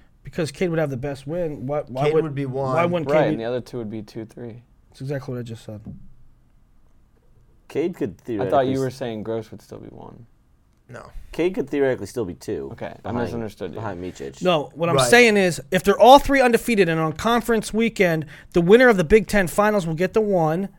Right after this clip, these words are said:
Speaker 1: the other two will be two and three. That'll be a, right, that's gonna be a huge singular, singular
Speaker 3: Okay,
Speaker 1: match.
Speaker 3: I see now.
Speaker 2: Yeah. Yeah, that'll be big. That'll determine if you're kind of, quote, free and clear, which we
Speaker 1: Mm-hmm.
Speaker 2: all know you're not free and clear, uh,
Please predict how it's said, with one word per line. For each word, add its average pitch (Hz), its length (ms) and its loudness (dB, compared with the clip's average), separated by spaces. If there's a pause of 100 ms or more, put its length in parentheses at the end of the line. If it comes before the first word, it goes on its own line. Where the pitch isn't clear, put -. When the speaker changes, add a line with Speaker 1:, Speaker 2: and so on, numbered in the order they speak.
(140)
Speaker 1:
the 175 120 -2
other 196 180 6
two 208 180 -2
will 185 100 0
be 165 120 -2
two 180 240 -6
and 143 100 -4
three. 196 260 -2
That'll 165 200 0
be 175 160 -2
a, 160 160 -4 (140)
right, 160 200 -4
that's 170 200 -8
gonna 165 160 -6
be 127 60 -4
a 120 40 -8
huge 170 540 -8
singular, 175 480 -6
singular 165 380 -8
Speaker 3:
Okay, - 100 -4
Speaker 1:
match. - 280 -10
Speaker 3:
I 107 120 -14
see - 180 -20
now. 117 160 -20 (320)
Speaker 2:
Yeah. 104 340 -12 (1400)
Yeah, 131 160 -4
that'll 127 200 -2
be 123 120 -8
big. 107 300 -10
That'll 127 260 -4
determine 120 560 -8
if 113 160 -10
you're 110 260 -6 (320)
kind 123 160 -10
of, - 180 -16 (480)
quote, 90 460 -8
free 107 240 -12
and 90 100 -14
clear, 95 400 -12
which 95 160 -12
we 160 60 -2
Speaker 1:
Mm-hmm. 160 220 -4
Speaker 2:
all - 100 -8
know 95 140 -12
you're 92 200 -14
not 101 240 -12
free 92 200 -16
and 85 120 -18
clear, 76 420 -18 (500)
uh, 98 340 -8